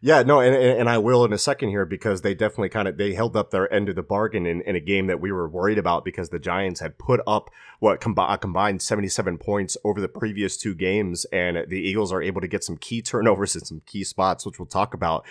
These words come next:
But, like, real quick on, on Carson Wentz, like, can you imagine? A-, and I put this on Twitter the other day, and, and I, and I know you agree with me, but can you imagine, okay, so this team goes nine and seven, which is a disappointment based on the expectations of what we had for this team coming into the season, and there were definitely rough, rough stretches in the season.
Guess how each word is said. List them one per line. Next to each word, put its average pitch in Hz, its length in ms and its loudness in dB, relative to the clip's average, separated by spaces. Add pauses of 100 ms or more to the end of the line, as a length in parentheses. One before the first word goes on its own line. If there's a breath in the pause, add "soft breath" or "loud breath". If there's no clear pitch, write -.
(300 loud breath)
But, 107 160 4
like, 98 160 0
real 120 240 4
quick 120 300 0
on, 95 360 0
on 90 200 -4
Carson 107 400 -2
Wentz, 101 340 -2
like, 92 260 -2 (360 loud breath)
can 175 180 6
you 180 120 6
imagine? 98 520 0
A-, - 20 -2 (120)
and 110 160 2
I 113 60 2
put - 180 0
this 151 160 -4
on 117 160 0
Twitter 107 180 2
the 95 140 -2
other 92 160 0
day, 90 220 0
and, 82 100 -4
and 85 160 -6
I, 82 100 -8
and 87 160 -4
I 90 60 -2
know 113 100 2
you 107 160 0
agree 95 260 -4
with 92 180 -6
me, 80 200 -4 (320 loud breath)
but 127 140 0
can 190 140 4
you 202 100 8
imagine, 110 600 2
okay, 98 280 -2
so 110 120 -10
this 147 160 -6
team 151 180 -2
goes 113 200 0
nine 107 300 2
and 104 120 0
seven, 85 360 0
which 139 180 -2
is 175 100 -2
a 208 60 0
disappointment 170 640 0
based 131 200 2
on 131 80 2
the 120 80 2
expectations 117 800 -2
of 95 120 -4
what 110 160 0
we 110 140 -2
had 107 320 0
for 113 200 -4
this 98 200 -6
team 117 240 -2
coming 107 280 -2
into 110 180 -6
the 104 80 -6
season, 123 340 -4
and 85 100 -4
there 113 80 -2
were 117 100 -2
definitely 123 360 -2
rough, 120 300 -2
rough 117 220 0
stretches 120 420 -4
in 110 80 -2
the 92 80 -4
season. 101 400 -6